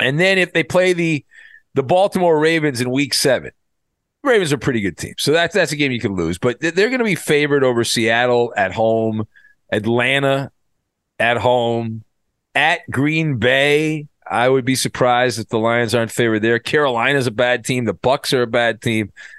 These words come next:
There's a lot of cupcakes for the Lions to play early in the season. So you get off to a six and oh start, seven and oh,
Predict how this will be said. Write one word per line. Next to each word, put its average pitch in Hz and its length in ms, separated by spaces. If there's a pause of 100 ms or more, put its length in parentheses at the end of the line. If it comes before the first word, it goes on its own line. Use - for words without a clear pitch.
(120)
There's 262 180
a 131 60
lot 131 560
of 110 100
cupcakes - 840 (480)
for 127 140
the 120 80
Lions 123 640
to 110 80
play 120 440
early 127 340
in 117 60
the 107 80
season. 196 340
So - 120
you 302 200
get 269 80
off 160 220
to 139 100
a 104 60
six - 420
and 147 100
oh 139 140
start, 131 560
seven 143 480
and 127 140
oh, 120 500